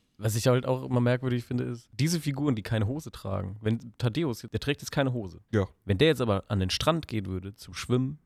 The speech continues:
Speaker 1: dann würde der auf jeden Fall eine Badehose tragen. Ist euch das mal aufgefallen?
Speaker 2: Oder ein Bikini-Oberteil.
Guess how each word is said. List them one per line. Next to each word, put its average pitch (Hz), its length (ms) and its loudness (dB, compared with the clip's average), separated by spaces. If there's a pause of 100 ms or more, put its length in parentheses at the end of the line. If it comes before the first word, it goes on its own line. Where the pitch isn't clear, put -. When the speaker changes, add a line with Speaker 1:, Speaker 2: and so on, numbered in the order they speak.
(360)
Speaker 1:
dann 98 180 2
würde 117 180 6
der 117 160 4
auf 117 120 0
jeden 127 140 2
Fall 139 140 2
eine 131 80 4
Badehose 104 440 0
tragen. 87 340 -2
Ist 95 120 -4
euch 123 100 2
das 98 160 2
mal 87 80 2
aufgefallen? 180 540 -2
Speaker 2:
Oder 101 120 2
ein 113 80 2
Bikini-Oberteil. 117 960 0